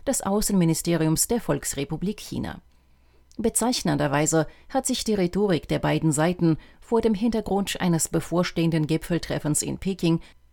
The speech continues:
anlässlich des fünfzigjährigen Bestehens der diplomatischen Beziehungen zwischen Europa und China verschärft. Die Chefin der Europäischen Kommission, Ursula von der Leyen,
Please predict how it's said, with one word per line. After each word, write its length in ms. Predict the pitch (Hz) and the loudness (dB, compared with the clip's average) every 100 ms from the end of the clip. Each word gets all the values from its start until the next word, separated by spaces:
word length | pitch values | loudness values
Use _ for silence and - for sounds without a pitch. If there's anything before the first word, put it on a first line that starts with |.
| - | -2
anlässlich 600 | 269 254 226 - 214 208 | 2 4 4 2 0 0
des 160 | - 175 | -2 -2
fünfzigjährigen 880 | 202 220 - 190 - 180 180 175 165 | 0 0 0 -4 0 2 4 2 2
Bestehens 480 | 160 - 175 190 - | 0 0 0 0 0
der 160 | 160 | -2
diplomatischen 720 | 147 151 156 156 165 151 165 | -2 -2 0 2 0 0 0
Beziehungen 540 | 151 - 202 190 175 165 - - | 0 0 2 2 2 2 -4 -12
zwischen 360 | - 247 - 240 | -4 -2 0 0
Europa 440 | 214 190 190 202 | 0 -2 -2 -2
und 180 | 190 175 | 0 -2
China 300 | - 233 220 | 0 0 0
verschärft. 640 | - 156 - - - - - - - - - | -2 -6 -6 -10 -12 -18 -18 -20 -20 -14 -4
Die 140 | 254 | -4
Chefin 420 | - 247 - 220 | 0 -2 2 2
der 140 | 202 190 | 4 4
Europäischen 600 | 180 175 180 170 180 170 | 2 2 0 0 2 2
Kommission, 640 | 165 160 - 190 180 151 | 2 2 2 2 2 2
Ursula 440 | 160 139 151 147 | 0 -2 -2 -2
von 180 | - 156 | 0 0
der 80 | 151 | 0
Leyen, 340 | 156 175 160 | 2 2 2